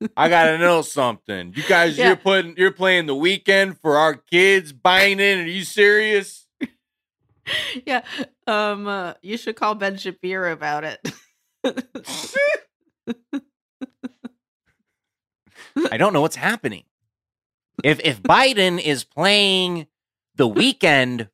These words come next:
Speaker 1: for kids, they won't know the boundaries. And it's gonna be, uh, first it's wet A P's and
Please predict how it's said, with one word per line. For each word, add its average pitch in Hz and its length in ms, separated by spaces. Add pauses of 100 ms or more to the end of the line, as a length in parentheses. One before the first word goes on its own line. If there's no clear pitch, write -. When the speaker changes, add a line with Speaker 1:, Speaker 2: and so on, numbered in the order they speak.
(100)
Speaker 1:
for 135 340 (160)
kids, 123 500 (160)
they 208 220
won't 180 360
know 170 380
the 135 140
boundaries. 139 840 (1120)
And 139 160
it's 143 120
gonna 160 200
be, 143 320
uh, 170 220 (1400)
first 147 280
it's - 140 (800)
wet 120 360 (1300)
A 135 400 (460)
P's 143 540
and 110 240